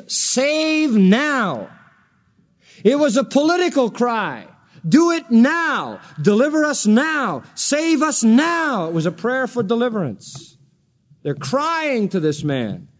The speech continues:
to this man Jesus. And Matthew adds that they said, "Son of David." And by that they were saying, "You're our king. We acknowledge you as the king. We make you the king.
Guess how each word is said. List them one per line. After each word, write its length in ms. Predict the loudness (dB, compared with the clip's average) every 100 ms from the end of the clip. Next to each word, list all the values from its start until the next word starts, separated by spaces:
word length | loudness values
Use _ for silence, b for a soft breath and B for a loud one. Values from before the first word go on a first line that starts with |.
| _
to 80 | -2
this 200 | -2 0
man 300 | -2 0 -2
Jesus. 640 | -4 -6 -8 -16 -20 -20 _ _ _ _ _ _ _ _ _ _ _ _ _ _
And 160 | -6 -2
Matthew 440 | -2 -2 -2 0
adds 300 | 0 -2 -4
that 120 | -4
they 140 | -2 -2
said, 280 | 0 -4
"Son 240 | -2 -4 -2
of 120 | -2
David." 520 | -2 0 -2 -2 -4 B B B
And 160 | 0 2
by 180 | 0
that 280 | 0 -2 -2
they 100 | -2
were 120 | 0
saying, 340 | 0 0 0 2
"You're 340 | 4 4 4
our 240 | 0 -2 -2
king. 500 | -2 0 0 -2 -6 B B
We 160 | 2
acknowledge 680 | 4 4 4 4 2 0 0
you 160 | 2 2
as 120 | 2
the 100 | -2
king. 440 | 0 0 0 -4 B B
We 200 | 2 4
make 420 | 4 4 2 0
you 180 | 2 2
the 120 | 0
king. 460 | 0 0 0 -2